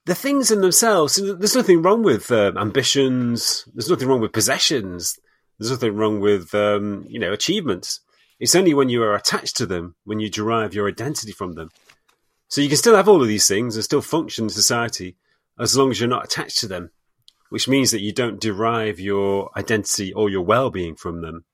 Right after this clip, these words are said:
You can be inwardly orientated and you can be in touch with the, the kind of natural wholeness and well-being of your essence.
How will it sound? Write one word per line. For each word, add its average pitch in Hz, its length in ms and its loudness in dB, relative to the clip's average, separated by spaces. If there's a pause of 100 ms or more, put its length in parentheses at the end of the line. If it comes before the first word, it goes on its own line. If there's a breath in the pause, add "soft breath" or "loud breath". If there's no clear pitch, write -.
(360)
You 101 140 -12
can 101 160 -4
be 92 220 -4 (120)
inwardly 92 760 -2 (800)
orientated 101 920 -4
and 87 340 -14
you 95 120 -16
can 101 120 -8
be 101 100 -2
in 92 80 -4
touch - 380 -8
with 90 180 -10
the, 87 360 -10 (640)
the 202 80 -14
kind 202 140 -2
of - 200 -10
natural 139 420 0
wholeness 120 540 2
and 107 140 -4
well-being 107 640 -2 (640)
of 98 100 -10
your 101 160 4
essence. 98 480 0